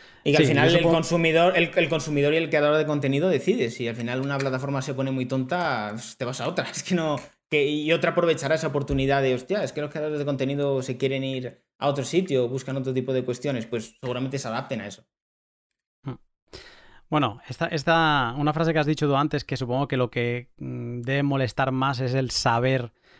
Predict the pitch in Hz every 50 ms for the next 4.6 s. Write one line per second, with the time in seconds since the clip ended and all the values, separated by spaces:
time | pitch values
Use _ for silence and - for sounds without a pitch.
0 | _ _ _ - 139 127 123 120 117 117 117 113 113 110 107 - - 123 117 120
1 | 127 - - 135 127 120 117 117 113 110 104 104 104 110 - _ - 131 113 123
2 | 120 - 131 131 117 127 117 110 107 113 117 117 117 123 160 170 127 147 214 -
3 | - - - - 139 127 113 110 113 - 113 110 110 107 107 110 107 110 107 -
4 | - 120 120 120 123 120 123 123 117 - - -